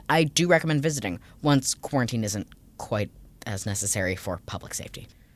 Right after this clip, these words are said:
The tour is educational, the grounds are lovely, and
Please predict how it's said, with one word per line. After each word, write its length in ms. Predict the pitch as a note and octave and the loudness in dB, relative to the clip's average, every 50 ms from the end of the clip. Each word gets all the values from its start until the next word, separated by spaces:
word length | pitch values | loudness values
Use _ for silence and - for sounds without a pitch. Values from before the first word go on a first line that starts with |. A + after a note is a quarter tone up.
| _ - - - | _ -14 -2 2
The 80 | - E3 | 4 4
tour 320 | - F3+ A3 A#3+ B3 B3 | 6 8 8 10 10 10
is 320 | A3+ - F#3+ F#3+ F#3+ F3+ - | 10 8 6 4 4 2 2
educational, 640 | - D3 C#3+ C3 - - D#3+ D#3+ - F#3 F#3 F#3+ F#3+ - | 2 2 2 0 -2 0 0 0 2 2 2 2 2 0
the 80 | - C#3 | -4 -2
grounds 300 | A#2 - B2 B2 B2 A2+ | 2 4 4 4 4 2
are 80 | G2+ G2 | 0 0
lovely, 420 | G#2+ C#3+ D3+ D3 D#3 D#3 D3+ D3+ - - - - - - - | 2 2 2 4 4 4 4 2 -2 -10 -20 -20 -8 -2 2
and 300 | A3 C#4+ C#4+ C#4 G3 | 4 4 4 4 2